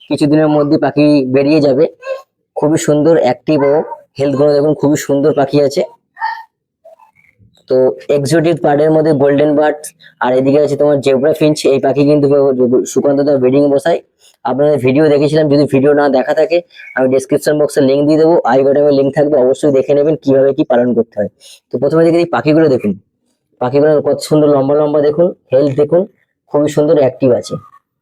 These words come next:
ঠিক আছে? তো এখন কিন্তু বর্ষাকাল, কিভাবে কি রাখ-, পা-, পাখিটা কত সুন্দরভাবে রেখেছে, বর্ষাকালেও পাখিগুলো কিন্তু সুন্দর ও অ্যাক্টিভ আছে, দেখেছেন?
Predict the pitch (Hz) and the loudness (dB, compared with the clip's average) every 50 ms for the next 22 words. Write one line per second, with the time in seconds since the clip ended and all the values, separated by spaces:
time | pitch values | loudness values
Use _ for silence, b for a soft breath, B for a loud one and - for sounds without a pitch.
0 | _ _ _ _ _ - 170 180 190 - - - - - 139 135 - - 160 165 | _ _ _ _ _ -4 -2 0 0 0 -2 -4 -4 -2 -2 -2 0 0 0 0
1 | 160 165 165 143 139 143 143 - - 160 160 165 160 156 - 143 143 143 139 147 | 2 2 0 2 0 0 -2 0 -2 0 0 0 -2 0 0 0 2 2 2 0
2 | 143 - 151 139 143 135 123 - 123 120 123 123 - 123 120 120 135 139 135 147 | 0 0 0 2 2 0 0 -2 -4 -4 -4 -4 -4 -2 -4 -2 -2 -2 0 -2
3 | - - 139 127 131 135 - - 143 143 147 147 147 143 139 139 127 131 135 147 | -2 -2 -2 -4 -4 -4 -4 -2 -2 0 0 0 0 0 0 0 0 0 0 -2
4 | 147 - - 175 - _ _ _ _ _ _ _ _ _ _ _ _ _ _ _ | -4 -2 -4 -4 -4 _ _ _ _ _ _ _ _ _ _ _ _ _ _ _
5 | _ _ _ _ _ - - - - - - _ _ _ _ _ - 120 131 143 | _ _ _ _ _ -4 -4 -4 -6 -8 -20 _ _ _ _ _ -4 -2 -2 -2
6 | 143 - 165 151 165 175 170 147 147 143 151 151 160 165 165 151 165 165 160 156 | 0 0 0 2 2 2 2 0 0 0 0 2 2 2 2 2 2 2 0 0
7 | - 151 143 143 143 170 185 160 156 156 156 147 139 135 135 - - 151 143 131 | 0 0 0 2 2 2 2 2 2 2 2 2 2 0 -2 0 0 0 2 2
8 | 120 127 131 156 180 202 - 185 127 | 2 2 0 0 0 -2 -2 -4 -4